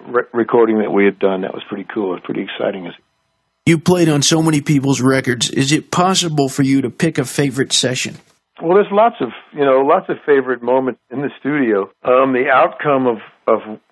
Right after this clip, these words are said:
Speaker 1: some of the, uh, sessions have, have been, you know, better or not as good as the sessions themselves. But, uh, there's one in particular that Steve Gadd and I both agree on that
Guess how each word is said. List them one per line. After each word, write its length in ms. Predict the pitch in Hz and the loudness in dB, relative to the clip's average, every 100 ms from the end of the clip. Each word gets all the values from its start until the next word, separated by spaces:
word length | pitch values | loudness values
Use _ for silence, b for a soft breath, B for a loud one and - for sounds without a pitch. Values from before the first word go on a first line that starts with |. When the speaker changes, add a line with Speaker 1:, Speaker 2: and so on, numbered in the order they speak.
| - | -8
Speaker 1:
some 140 | 135 120 | -4 -4
of 120 | 110 | -6
the, 100 | 107 - | -8 -4
uh, 380 | - 110 104 101 - | 0 4 4 2 2
sessions 340 | 117 - 104 - | 0 0 -6 -6
have, 140 | 104 95 98 _ _ | -4 -4 -8 _ _
have 300 | - 107 98 | -8 -8 -6
been, 340 | - 104 101 104 | -4 -2 -2 -8
you 140 | - 107 | -8 -6
know, 260 | 98 104 _ _ _ _ _ _ | -6 -8 _ _ _ _ _ _
better 360 | 120 123 120 117 | 0 2 2 2
or 160 | 107 | 0
not 240 | 104 110 107 | 2 2 0
as 60 | - | -2
good 160 | - 107 | -2 0
as 140 | 107 - | 0 -4
the 80 | _ | _
sessions 380 | - 104 - 98 | -4 -4 -4 -12
themselves. 540 | 101 90 - 95 95 104 - _ - | -12 -14 -8 -4 -4 -6 -16 _ 2
But, 280 | 117 113 - | 2 2 0
uh, 180 | 123 117 | 2 2
there's 200 | 120 123 | 2 -2
one 240 | 123 160 214 | -2 0 2
in 100 | 175 | 0
particular 440 | 143 170 151 135 | -2 -6 -2 0
that 200 | 113 110 _ - | 0 0 _ -10
Steve 260 | - 160 139 | 0 0 2
Gadd 240 | 127 127 | 2 2
and 120 | 120 | 2
I 120 | 107 101 | 0 0
both 300 | 101 123 123 | 2 0 2
agree 340 | 113 110 110 110 | -4 -8 _ -6
on 120 | 98 | -4
that 180 | 95 | -4